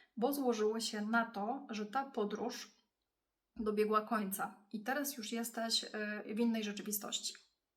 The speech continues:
Mam nadzieję, że to, e, rozumiecie, e, że to was, e, wspomoże. E,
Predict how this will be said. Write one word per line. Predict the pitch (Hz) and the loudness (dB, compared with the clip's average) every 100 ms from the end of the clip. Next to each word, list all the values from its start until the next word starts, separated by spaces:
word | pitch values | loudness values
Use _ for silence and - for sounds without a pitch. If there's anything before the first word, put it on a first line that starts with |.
| _ - - - - _ _ - | _ -20 -20 -20 -20 _ _ -2
Mam | 233 247 | 4 6
nadzieję, | 240 226 220 | 6 4 2
że | 202 | 0
to, | 202 208 190 202 202 - _ _ _ - | -2 0 0 0 -4 -14 _ _ _ -8
e, | 208 208 | -4 -4
rozumiecie, | 202 208 202 208 208 277 339 - _ _ _ _ _ _ _ - - - | -4 -2 -2 -2 0 -2 -2 -10 _ _ _ _ _ _ _ -20 -14 -8
e, | 220 208 214 214 185 | -4 -4 -4 -4 -4
że | 214 220 226 | -2 -4 -4
to | 233 208 | -4 -2
was, | 208 208 202 202 - - - | -2 0 0 0 0 -2 -4
e, | 214 208 202 202 208 - | -8 -6 -4 -6 -8 -8
wspomoże. | - - 214 214 214 302 - _ _ _ _ _ _ - - _ _ _ - | -8 -4 -4 -2 -2 -2 -4 _ _ _ _ _ _ -20 -20 _ _ _ -8
E, | 214 208 208 208 | -4 -4 -4 -6